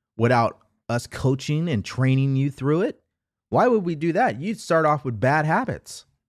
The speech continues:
So they, they say, "We're gonna crawl through this. We're gonna take out the books and we're gonna study. We're gonna take out the books and study, and the books are gonna tell us how to be a soldier, how to carry your rifle, how to shoot your rifle, how to,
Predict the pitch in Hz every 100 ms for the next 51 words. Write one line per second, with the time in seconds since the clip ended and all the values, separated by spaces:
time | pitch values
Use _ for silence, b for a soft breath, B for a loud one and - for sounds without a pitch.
0 | _ _ _ _ _ _ _ _ - 135
1 | 120 113 104 - _ - - _ - 113
2 | 110 131 127 131 127 113 123 135 - 135
3 | 104 - 98 87 92 - _ - 104 110
4 | - 123 120 - 104 143 - - - -
5 | _ _ _ _ _ _ _ _ _ -
6 | 135 147 147 143 - 131 101 90 _ _
7 | _ - _ _ _ _ 107 117 - 156
8 | 202 220 180 160 151 143 - 180 180 123
9 | - 156 123 104 - 185 135 - - 135
10 | 135 127 - 202 214 127 120 - _ _
11 | - 160 175 - 156 165 - 170 185 139
12 | 80 - _ _ - 180 - 190 185 175
13 | 170 165 165 170 104 101 160 170 - 190
14 | - 151 135 131 85 104 147 165